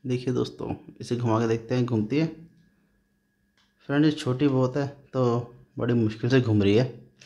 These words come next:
चलो अपना next pack खोलते हैं हम। इसमें अंदर छोटे छोटे गिफ्ट निकलते हैं तो बहुत अच्छे लगते हैं, तो बड़े गिफ्ट तो हमने बहुत देखे हैं, पर छोटे गिफ्ट आजकल निकलते नहीं किसी में से। तो ये देखते हैं इसके अंदर से क्या छोटा गिफ्ट निकला।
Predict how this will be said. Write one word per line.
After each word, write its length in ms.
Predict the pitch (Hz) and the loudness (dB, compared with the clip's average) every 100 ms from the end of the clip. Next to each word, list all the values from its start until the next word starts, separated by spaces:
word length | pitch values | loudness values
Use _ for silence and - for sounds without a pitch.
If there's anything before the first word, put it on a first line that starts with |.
| - - - - - - - | -20 -20 -20 -20 -20 -20 -2
चलो 260 | 143 156 160 - - | 4 4 4 -4 -12
अपना 300 | - 131 131 131 - - | -4 2 2 0 -6 -2
next 220 | 120 - | 0 2
pack 120 | 131 | 0
खोलते 320 | 131 123 127 | 2 0 0
हैं 60 | 135 | 2
हम। 80 | 165 - - - - - - | 2 2 -2 -6 -10 -14 -10
इसमें 180 | 127 139 | -4 2
अंदर 160 | 135 143 | 2 2
छोटे 240 | 139 127 | 2 0
छोटे 200 | 127 143 | 2 4
गिफ्ट 220 | 131 131 135 | 4 2 2
निकलते 340 | 131 120 135 | 0 0 0
हैं 120 | 139 | -2
तो 80 | 139 | 0
बहुत 260 | 117 117 123 | 0 0 0
अच्छे 160 | 123 | 0
लगते 280 | 113 104 - | -2 -2 -6
हैं, 220 | 87 110 - - - - - - - | -6 -8 -12 -20 -20 -20 -20 -18 -8
तो 80 | 120 | 0
बड़े 220 | 110 127 | 2 4
गिफ्ट 200 | 135 131 | 2 2
तो 60 | |
हमने 140 | 135 131 | 2 2
बहुत 200 | 123 127 | 2 2
देखे 160 | 135 | 2
हैं, 80 | 147 | 0
पर 80 | 147 | 0
छोटे 320 | - 123 127 | -4 -2 0
गिफ्ट 140 | 131 127 | 2 2
आजकल 300 | 120 127 127 | 2 2 2
निकलते 320 | 117 107 123 | 2 0 0
नहीं 100 | 123 | -2
किसी 180 | 127 123 | -2 2
में 120 | 120 | 2
से। 140 | 127 151 151 - - - - - - - - | 4 2 2 -14 -16 -16 -14 -16 -16 -20 -12
तो 60 | 110 | -4
ये 120 | 104 | -2
देखते 320 | 87 87 - | 0 -2 0
हैं 100 | 95 127 - - _ - _ | -2 -2 -6 -18 _ -20 _
इसके 260 | - - - | -20 -12 -6
अंदर 140 | 113 117 | -4 -2
से 80 | |
क्या 140 | 117 123 | -2 -2
छोटा 260 | 123 131 | -2 -2
गिफ्ट 180 | 123 123 | 0 -2
निकला। 220 | 120 131 | -4 -4